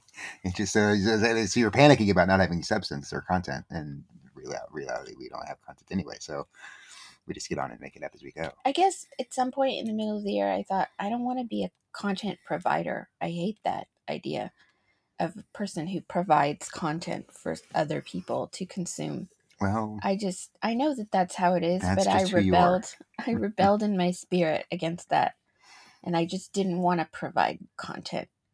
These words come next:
Speaker 2: anymore for
Speaker 1: Hmm.
Speaker 2: the consumer.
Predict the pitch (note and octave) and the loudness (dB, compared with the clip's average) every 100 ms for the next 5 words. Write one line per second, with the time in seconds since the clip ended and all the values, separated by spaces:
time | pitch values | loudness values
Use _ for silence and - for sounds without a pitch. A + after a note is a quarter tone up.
0 | - D#3+ C3+ C3+ - - - C3 C3 - | -8 -6 -4 -2 -2 -4 -8 -6 -6 -8
1 | _ _ _ G2 F#2 _ - - E3+ - | _ _ _ -12 -12 _ -12 -12 -10 -10
2 | G#2+ G#2+ C2+ | -8 -8 -10